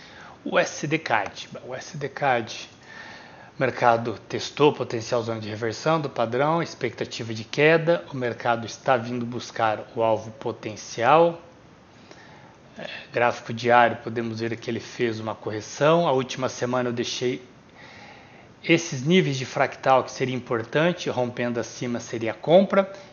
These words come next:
e rompendo abaixo seria a venda. Então ele rompeu abaixo, ponto importante aí pra gente buscar a venda,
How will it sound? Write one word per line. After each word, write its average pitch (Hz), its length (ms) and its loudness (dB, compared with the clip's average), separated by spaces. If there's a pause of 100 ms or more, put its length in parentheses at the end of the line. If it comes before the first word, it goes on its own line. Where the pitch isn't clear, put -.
e 202 120 0
rompendo 160 480 2
abaixo 135 400 4
seria 143 320 0
a 139 40 0
venda. 113 260 -8
Então 101 200 -10
ele 120 80 -4
rompeu 123 380 -2
abaixo, 143 520 4 (400)
ponto 127 280 -4
importante 131 680 -6
aí 135 80 -4
pra 139 120 -4
gente 139 180 -8
buscar 139 340 -2
a 127 40 4
venda, 139 460 -4